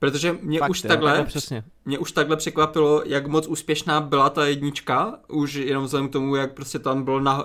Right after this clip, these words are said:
Speaker 1: na hovno s tím datem premiéry a v jakou chvíli to šlo do kin a tak. Myslím si, že aspoň pro mě předčila očekávání v tom, jak byla populární. A hlavně ta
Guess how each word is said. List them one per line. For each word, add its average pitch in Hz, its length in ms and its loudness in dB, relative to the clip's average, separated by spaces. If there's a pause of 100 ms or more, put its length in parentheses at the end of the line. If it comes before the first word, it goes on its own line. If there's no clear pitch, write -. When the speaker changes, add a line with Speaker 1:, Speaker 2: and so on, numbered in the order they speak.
Speaker 1:
na 135 140 -2
hovno 131 220 -2
s 127 120 -10
tím 135 260 -4 (120)
datem 131 300 -2
premiéry 131 800 0
a 120 220 0
v 120 100 -4
jakou 131 220 -2
chvíli 131 320 -2
to 135 100 -6
šlo 135 200 -6
do 127 120 -2
kin 131 280 -4
a 131 80 -2
tak. 135 360 0 (640)
Myslím 151 360 -2
si, 156 180 -2
že 147 400 0 (280)
aspoň 160 260 0
pro 165 160 4
mě 143 400 2
předčila 143 400 -2
očekávání 143 760 0
v - 60 -12
tom, 131 140 -2
jak 123 100 0
byla 123 140 0
populární. 123 720 0 (520)
A - 80 -2
hlavně 160 380 2
ta 139 360 0